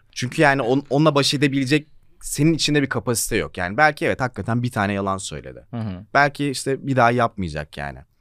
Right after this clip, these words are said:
Speaker 1: Ama sen o güvensizlikle baş edemezsin işte.
Speaker 2: Evet, yine seninle ilgili.
Speaker 1: Seninle ilgili canım ya. Zaten seninle ilgili.
Speaker 2: Bilmiyorum abi ya, bu hep konuştuğumuz böyle işte değersizlik hissinden tut da işte birçok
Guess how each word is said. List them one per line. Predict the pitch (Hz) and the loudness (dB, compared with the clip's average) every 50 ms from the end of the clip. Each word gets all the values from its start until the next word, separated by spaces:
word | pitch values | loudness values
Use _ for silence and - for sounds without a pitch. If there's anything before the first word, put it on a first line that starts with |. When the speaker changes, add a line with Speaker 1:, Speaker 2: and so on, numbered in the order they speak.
| _ _ _ _ _ _ _ | _ _ _ _ _ _ _
Speaker 1:
Ama | - 131 185 208 | 0 2 2 2
sen | 196 - 190 | 2 4 4
o | 196 185 | 4 4
güvensizlikle | 165 165 165 165 160 - - - - 143 | 6 4 4 4 2 0 -4 0 0 0
baş | 120 107 101 - | 0 0 -2 -4
edemezsin | 90 80 82 78 71 71 - - - - | -6 -8 -8 -8 -10 -10 -12 -14 -16 -14
işte. | - - - - - - _ _ _ - | -14 -14 -16 -16 -20 -20 _ _ _ -8
Speaker 2:
Evet, | - 113 139 123 107 | -6 -4 -4 -4 -2
yine | 160 196 226 | 0 0 2
seninle | 214 - 170 127 127 113 | 2 2 0 0 0 -2
ilgili. | 104 101 98 92 90 92 - | -4 -4 -6 -8 -10 -10 -6
Speaker 1:
Seninle | - 110 135 170 139 95 | -4 -4 -2 -2 -2 -4
ilgili | 76 69 73 | -6 -8 -10
canım | 80 87 143 170 - | -14 -14 -14 -14 -14
ya. | 58 - - 73 - - - - - - - - - - - | -16 -16 -18 -20 -20 -20 -20 -20 -20 -20 -20 -20 -20 -18 -10
Zaten | - 107 131 139 156 160 156 160 131 104 101 | -2 2 6 6 6 6 6 0 -6 -6 -6
seninle | 95 - 90 87 82 80 78 76 | -8 -10 -10 -10 -10 -12 -12 -14
ilgili. | 73 71 - - - - - - - - - - _ - | -14 -12 -10 -10 -10 -10 -10 -14 -18 -20 -20 -20 _ -10
Speaker 2:
Bilmiyorum | - 156 151 156 131 117 120 | -6 -2 -2 0 0 0 0
abi | 123 117 123 | 0 0 2
ya, | 131 135 151 | 2 2 2
bu | 170 196 208 - - _ - | 2 0 0 -4 -8 _ 0
hep | 180 202 208 - | 0 0 2 2
konuştuğumuz | - 233 202 202 190 - - 196 196 180 165 | 2 2 2 2 0 -4 -4 -4 -4 -2 0
böyle | 180 | 0
işte | 170 165 160 123 | 0 0 0 0
değersizlik | 139 139 139 160 - - 165 156 160 160 - | 2 4 4 4 2 0 -4 -4 -4 -4 -6
hissinden | 156 - - - 170 160 165 165 165 | -6 -6 -2 -2 0 2 2 2 2
tut | - - - _ - | 0 -4 -10 _ 0
da | 151 | 0
işte | 135 127 - 139 | 0 0 0 -4
birçok | 143 147 - 143 135 | -4 -4 -4 -6 -6